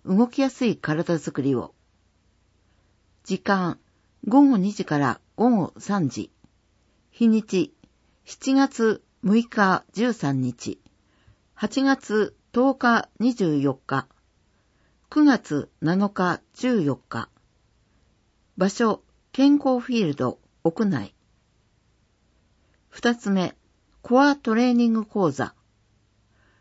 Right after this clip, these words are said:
ティーアールエックスを使った高強度インターバルトレーニング、エイチアイアイティーにより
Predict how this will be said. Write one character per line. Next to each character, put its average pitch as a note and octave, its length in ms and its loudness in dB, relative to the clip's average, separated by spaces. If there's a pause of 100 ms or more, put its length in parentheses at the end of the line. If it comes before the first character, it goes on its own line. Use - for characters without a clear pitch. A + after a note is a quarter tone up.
(340)
テ C4+ 100 0
ィ D4 160 6
ー B3+ 180 2
ア B3+ 40 2
ー - 20 2
ル B3+ 120 0
エ B3+ 60 2
ッ B3 60 -2
ク - 120 -16
ス - 140 -4
を D#3 80 2
使 - 180 -6
っ D3+ 40 -2
た - 340 -4 (280)
高 C#4+ 220 4
強 C#4 260 2
度 D3 300 2
イ F#3+ 100 0
ン A#3 100 4
タ A3+ 200 2
ー - 20 -10
バ G#3+ 120 2
ル G#3 100 0
ト G#3 140 -2
レ G3+ 160 2
ー - 20 0
ニ D3+ 160 0
ン C#3 120 0
グ、 A#2 160 -6 (720)
エ G3 60 2
イ G3 60 2
チ B3+ 240 -4
ア C4+ 120 2
イ B3 120 0
ア A#3+ 60 0
イ A#3 100 0
テ A#3 140 -6
ィ A3+ 40 2
ー - 40 2
に D#3 180 2
よ C#3 120 2
り B2+ 220 -6